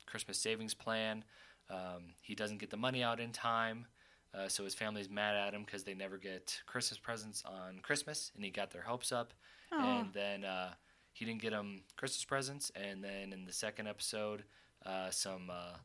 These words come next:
Speaker 1: lights shock him, and so it becomes It's a Beautiful Life.
Speaker 2: Mm-hmm.
Speaker 1: Uh, and his angel is Sam Kinison. He's a famous comedian from that time.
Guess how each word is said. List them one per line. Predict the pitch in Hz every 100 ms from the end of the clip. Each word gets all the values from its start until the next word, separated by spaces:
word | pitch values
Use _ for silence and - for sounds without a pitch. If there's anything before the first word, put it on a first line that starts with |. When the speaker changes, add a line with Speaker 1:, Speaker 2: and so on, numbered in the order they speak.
| _ 101
Speaker 1:
lights | 101 104 98 - -
shock | - 113 110 -
him, | 120 127 131 _ _ _ _
and | 104 95 92 90 - - - _ -
so | - 113
it | 101
becomes | 101 113 104 98
It's | 98
a |
Beautiful | 95 101 92 98
Life. | 92 95 110 - - - -
Speaker 2:
Mm-hmm. | 240 220 214
Speaker 1:
Uh, | 202 190 -
and | - 196
his | 101 95 -
angel | 104 113 113 92
is | 95 -
Sam | - 147 139
Kinison. | - 131 110 - 76 - -
He's | 117
a | 107
famous | 127 131 131
comedian | - 123 131
from | 139
that | 135 127
time. | 135 135 139 139